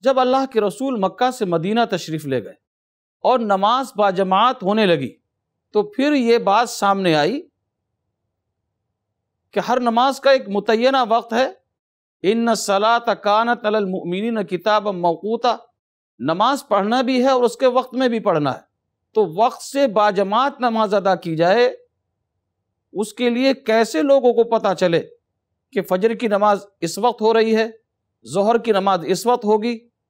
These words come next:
असर की नमाज का वक्त ये है, मगरिब की नमाज का वक्त ये है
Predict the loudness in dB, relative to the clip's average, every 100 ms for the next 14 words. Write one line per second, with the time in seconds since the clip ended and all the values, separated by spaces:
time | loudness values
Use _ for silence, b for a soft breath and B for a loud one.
0 | _ _ _ _ _ _ _ _ -4 -2
1 | -2 -2 -2 0 0 0 0 0 -2 -2
2 | -2 0 0 -2 -6 _ _ _ _ _
3 | _ _ _ _ _ _ _ _ _ _
4 | -6 -2 0 0 0 -2 0 0 0 0
5 | 0 -2 0 2 2